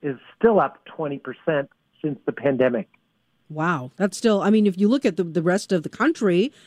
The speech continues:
Speaker 2: or even the rest of the Bay Area, I mean, San Francisco has always sort of been, it, you can't go wrong investing in real estate in, in the city. That's the, what the,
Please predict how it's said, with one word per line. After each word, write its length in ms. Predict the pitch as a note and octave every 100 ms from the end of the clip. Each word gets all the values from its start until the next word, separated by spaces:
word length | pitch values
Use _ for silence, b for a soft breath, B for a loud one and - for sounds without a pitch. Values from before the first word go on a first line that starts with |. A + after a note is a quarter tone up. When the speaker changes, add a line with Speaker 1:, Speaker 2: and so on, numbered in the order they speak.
| b b
Speaker 2:
or 200 | F3 F3+
even 120 | F#3
the 80 | F3
rest 220 | F3+ -
of 60 | D#3+
the 60 |
Bay 200 | D3+ D#3
Area, 240 | F3 G3+ D3+
I 40 |
mean, 120 | E3
San 160 | F3 B3+
Francisco 400 | G#3+ G3+ - D#3+
has 100 | D3
always 340 | D#3 F3 D#3
sort 260 | - C#3+ C#3+
of 100 | D#3
been, 220 | D#3 D3+
it, 180 | D#3+ D#3+
you 220 | F3+ F3
can't 240 | D#3 A3+ G#3+
go 120 | G3
wrong 440 | F3 F#3+ D#3+ D3 b b b b
investing 520 | G3 F#3 F3 - E3
in 120 | D3+
real 220 | C#3+ D#3+ D#3
estate 320 | - C3 B2
in, 140 | C3+
in 180 | - C#3+
the 80 | C3+
city. 240 | - F3
That's 300 | D#3 A3 -
the, 100 | -
what 160 | D#3 D3+
the, 240 | D#3 D3